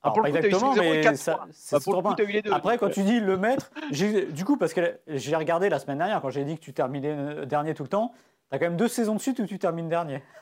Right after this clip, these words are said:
Speaker 1: Ah ouais, mais là, je suis premier. Donc,
Speaker 2: Ouais,
Speaker 1: euh,
Speaker 2: mais, eh,
Speaker 1: voilà, non,
Speaker 2: t'es
Speaker 1: mais
Speaker 2: pas champion
Speaker 1: voilà.
Speaker 2: pour l'instant.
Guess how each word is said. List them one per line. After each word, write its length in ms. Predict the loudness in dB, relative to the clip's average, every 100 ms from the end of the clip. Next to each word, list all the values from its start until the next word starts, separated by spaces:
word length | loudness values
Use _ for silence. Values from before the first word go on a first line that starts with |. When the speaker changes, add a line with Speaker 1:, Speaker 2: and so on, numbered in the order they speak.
| _ _ _
Speaker 1:
Ah 100 | -4
ouais, 100 | -4
mais 60 | -2
là, 80 | -6
je 60 |
suis 80 | -6
premier. 300 | -8 -6 -8 -10 -14 -6
Donc, 100 | -2
Speaker 2:
Ouais, 160 | 0
Speaker 1:
euh, 380 | 0 0 0 0
Speaker 2:
mais, 320 | -2 0 0
eh, 20 | 2
Speaker 1:
voilà, 360 | 6 8 6 4
non, 60 | 4
Speaker 2:
t'es 60 |
Speaker 1:
mais 60 | 6
Speaker 2:
pas 80 | 8
champion 80 | 8
Speaker 1:
voilà. 260 | 8 6
Speaker 2:
pour 120 | 4 0
l'instant. 340 | 0 -2 -4